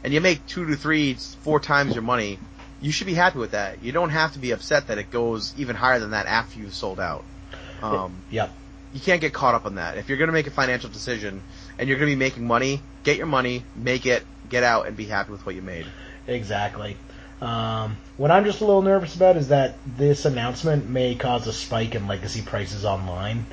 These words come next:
Speaker 1: Mm-hmm.
Speaker 2: and I feel that's defeating the purpose, because people turn to online, uh, Legacy as an alternative to paper Legacy because it's a tenth of the price.
Speaker 1: Mm-hmm.
Speaker 2: You know, a four thousand deck in paper is gonna cost you four hundred dollars online.
Speaker 1: Right,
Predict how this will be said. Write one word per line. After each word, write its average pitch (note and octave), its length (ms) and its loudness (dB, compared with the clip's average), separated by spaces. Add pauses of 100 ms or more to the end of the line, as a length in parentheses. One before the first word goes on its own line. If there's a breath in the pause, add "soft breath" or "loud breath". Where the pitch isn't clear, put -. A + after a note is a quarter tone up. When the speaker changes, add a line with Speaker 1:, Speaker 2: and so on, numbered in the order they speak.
(260 loud breath)
Speaker 1:
Mm-hmm. A2+ 100 -4
Speaker 2:
and A2 260 2
I G#2 100 2
feel C3 180 4
that's B2 240 2
defeating A#2 340 0
the G2+ 60 -2
purpose, F2 480 -4
because A2 280 -4
people C3+ 280 2
turn C3 240 4
to A#2 80 0
online, A#2 720 0 (100)
uh, G2 280 -2
Legacy A#2+ 580 0
as G#2+ 160 0
an G#2+ 80 0
alternative G#2+ 540 0
to G2 80 -6
paper A2+ 320 -2
Legacy B2+ 400 2
because A2 580 0 (340 loud breath)
it's B2 200 2
a A2+ 80 0
tenth A#2+ 340 -2
of F#2 140 -4
the F#2 80 -2
price. D2+ 580 -2 (240 loud breath)
Speaker 1:
Mm-hmm. A#2 140 -4
Speaker 2:
You B2+ 60 2
know, A2+ 120 0
a A2 60 -2
four C3+ 240 6
thousand C#3 400 6
deck C3+ 180 2
in A2+ 120 -2
paper A#2+ 340 2
is A#2+ 140 -2
gonna A2+ 140 -2
cost A2 300 -4
you G#2+ 60 -6 (160)
four G#2+ 100 -4
hundred F#2 300 -6
dollars F2 420 -6
online. B1 460 -10
Speaker 1:
Right, D2 320 -2